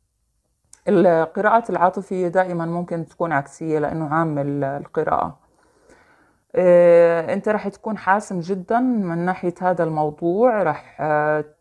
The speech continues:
ت-، يعني، تاخد قرار، خلينا نقول، إما إيه، إما لا، بس أنا شايفة إنه إيه، لأنه شايفة في إقبال من الطرفين على بعض، شايفة في أمنية عم تتحقق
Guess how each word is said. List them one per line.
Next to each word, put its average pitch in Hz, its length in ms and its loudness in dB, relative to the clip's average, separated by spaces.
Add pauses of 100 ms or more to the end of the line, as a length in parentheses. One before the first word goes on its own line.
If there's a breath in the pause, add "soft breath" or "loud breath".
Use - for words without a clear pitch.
(140)
ت-، - 80 -16 (360)
يعني، 156 840 -8 (140)
تاخد 196 340 0
قرار، 170 440 0
خلينا 170 440 -6
نقول، 185 540 -4 (340)
إما 180 260 -4
إيه، 190 440 -2
إما 156 200 -2
لا، 185 280 2
بس 160 180 -10
أنا 170 180 -6
شايفة 185 360 -4
إنه 156 240 -8
إيه، 165 160 2
لأنه 151 540 -4 (480 soft breath)
شايفة 202 400 -2
في 180 280 -6
إقبال 190 520 2
من 180 120 -6
الطرفين 175 800 -6
على 156 280 -4
بعض، 156 340 0 (1600)
شايفة 185 300 -4
في 196 200 0
أمنية 190 440 2
عم 143 140 0
تتحقق - 760 -10